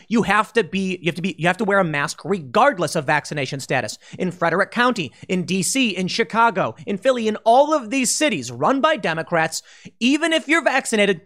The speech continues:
you must wear a mask. So what changed now, Ocasio-Cortez? And this is shout out to all the other Democrats, to Nancy Pelosi, to Whitmer,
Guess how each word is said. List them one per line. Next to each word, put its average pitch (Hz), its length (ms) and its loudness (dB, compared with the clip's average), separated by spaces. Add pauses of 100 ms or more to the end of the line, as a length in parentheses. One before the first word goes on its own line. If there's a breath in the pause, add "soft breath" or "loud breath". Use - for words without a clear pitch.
(220 soft breath)
you 135 180 -4
must 180 480 0
wear 214 160 4
a 220 80 2
mask. 185 400 0 (140 soft breath)
So 165 200 2
what 131 520 0
changed 294 580 0
now, 233 420 4
Ocasio-Cortez? 147 1160 -2 (220 loud breath)
And 202 140 0
this 277 100 -2
is 302 120 -4
shout 254 200 0
out 240 80 -4
to 220 120 0
all 247 280 6
the 226 100 0
other 285 140 2
Democrats, 160 480 0
to 170 80 -4
Nancy 208 340 0
Pelosi, 240 480 0
to 190 120 -2
Whitmer, 214 400 0